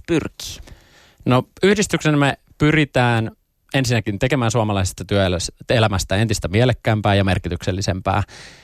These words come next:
Speaker 2: ja nimenomaan yksilötasolla, toisaalta organisaatiotasolla ja myös yhteiskunnallisella tasolla nostaa tätä teemaa yhteiseen keskusteluun. Ja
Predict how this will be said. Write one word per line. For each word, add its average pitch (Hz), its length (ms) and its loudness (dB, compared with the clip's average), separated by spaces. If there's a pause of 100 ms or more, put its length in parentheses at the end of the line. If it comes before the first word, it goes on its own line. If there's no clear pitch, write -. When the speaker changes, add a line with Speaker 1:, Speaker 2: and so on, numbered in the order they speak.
(120)
Speaker 2:
ja 101 280 2 (300)
nimenomaan 104 600 2 (180)
yksilötasolla, 104 760 2 (400)
toisaalta 101 340 2
organisaatiotasolla 104 1040 0 (120)
ja 147 140 2
myös 120 240 2
yhteiskunnallisella 98 640 -2
tasolla 101 320 -2
nostaa 98 340 0
tätä - 240 -4 (600)
teemaa 101 480 0 (320)
yhteiseen 95 460 -2
keskusteluun. 92 720 -6
Ja 98 200 2